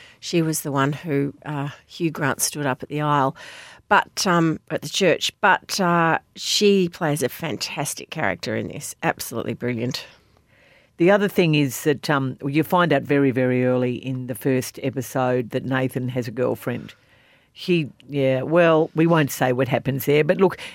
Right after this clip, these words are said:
Speaker 2: the children become a big part of the story. I think Nicola Walker is a, has real appeal as an actor, but I think he overacts a bit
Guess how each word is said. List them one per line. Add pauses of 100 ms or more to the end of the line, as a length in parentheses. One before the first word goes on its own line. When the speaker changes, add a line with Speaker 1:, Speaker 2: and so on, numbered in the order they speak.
Speaker 2:
the
children
become
a
big
part
of
the
story. (360)
I
think
Nicola
Walker
is
a, (200)
has
real
appeal (320)
as
an
actor,
but
I
think
he
overacts
a
bit